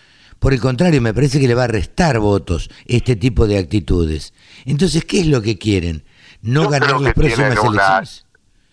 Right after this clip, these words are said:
Speaker 2: Y no lo sé, ya ahora es una presunción personal, un sentimiento que uno tiene y lo viene viendo desde, desde hace muchos años, porque no es que asumieron hace un año y medio,
Speaker 1: Sí,
Speaker 2: es
Speaker 1: sí.
Speaker 2: la continuidad de un proyecto anterior.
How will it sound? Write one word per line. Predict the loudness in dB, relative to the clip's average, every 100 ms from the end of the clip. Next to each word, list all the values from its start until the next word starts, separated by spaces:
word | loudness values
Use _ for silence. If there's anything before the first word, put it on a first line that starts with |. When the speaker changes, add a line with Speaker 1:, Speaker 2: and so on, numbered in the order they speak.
| _
Speaker 2:
Y | -2 -2 0
no | 0 0
lo | 0
sé, | -4 -4 -4 -2
ya | 0
ahora | 2 2 0
es | -2 -6
una | -6
presunción | -6 -8 -12 -8 -6 -6 -4
personal, | -6 -6 -10 -2 0 0 -4
un | -14
sentimiento | -14 -16 -20 -20 -18 -18
que | -16
uno | -14 -14
tiene | -8 -6 -2 -2 -4
y | -8
lo | -8 -8
viene | -8 -14 -12
viendo | -10 -10 -4 -4
desde, | -4 -14 -16 -18 _ _ _ _ _ _
desde | -10 -6
hace | -4 -4
muchos | -8 -12 -8 -2
años, | -2 -2 -8 -6
porque | -10 -10 -14
no |
es | -14
que | -10 -6
asumieron | -6 -6 -6 -6 -6
hace | -8 -12 -16 -20 _ _ -14
un | -10
año | -10 -10
y | -4
medio, | -4 -4 -8 -6
Speaker 1:
Sí, | -2
Speaker 2:
es | -2
Speaker 1:
sí. | 0
Speaker 2:
la | -2
continuidad | -4 -10 -16 -6 -2 -2
de | -2
un | -4
proyecto | -6 -6 -12 -14
anterior. | -14 -14 -6 -2 -2 -4